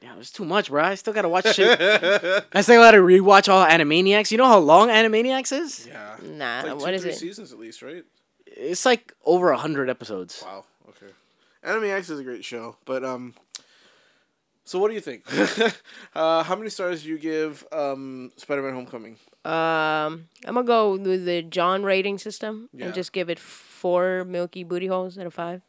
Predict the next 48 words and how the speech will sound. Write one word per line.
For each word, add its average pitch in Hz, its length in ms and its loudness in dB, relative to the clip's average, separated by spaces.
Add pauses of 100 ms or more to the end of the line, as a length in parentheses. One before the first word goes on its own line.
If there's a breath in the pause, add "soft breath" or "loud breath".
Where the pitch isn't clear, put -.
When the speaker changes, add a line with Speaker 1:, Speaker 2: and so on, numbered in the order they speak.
Speaker 2:
Totally 131 400 -10
agree. 110 240 -20
Four 123 240 -14
milky 120 260 -18
booty 117 240 -20
holes 110 180 -20
out 110 80 -20
of 135 60 -16
Speaker 3:
Man, 110 220 -14
Speaker 2:
five. - 280 -20
Speaker 3:
it's - 120 -20
pretty 262 140 -12
good. 277 140 -10
Speaker 1:
I'm 147 180 0
not 151 180 -2
giving 135 280 -4
it 123 80 -6
any 117 120 -4
Speaker 2:
Yeah, 147 80 -2
you 127 60 -6
Speaker 1:
shots 131 340 -4
yet. 117 200 -4
I'll 107 140 -6
save 107 200 -10
that 101 140 -8
for 95 80 -18
the 95 60 -12
Speaker 2:
Yeah. 92 60 -14
Speaker 1:
show. 92 300 -14
Speaker 3:
Yeah. - 80 -14
Speaker 2:
Yeah. 175 300 -8
You, 123 180 -20 (180)
the, 147 140 -10
oh, 143 140 -10
so 135 260 -12
stay 156 260 -8
tuned 151 320 -10
for 147 120 -12
the 139 80 -8
O 147 120 -10
D 139 160 -14
G 135 160 -14
show 131 180 -10
where 120 140 -12
he 123 80 -12
reviews 120 300 -18
Spider-Man 117 360 -16
Homecoming. 110 580 -20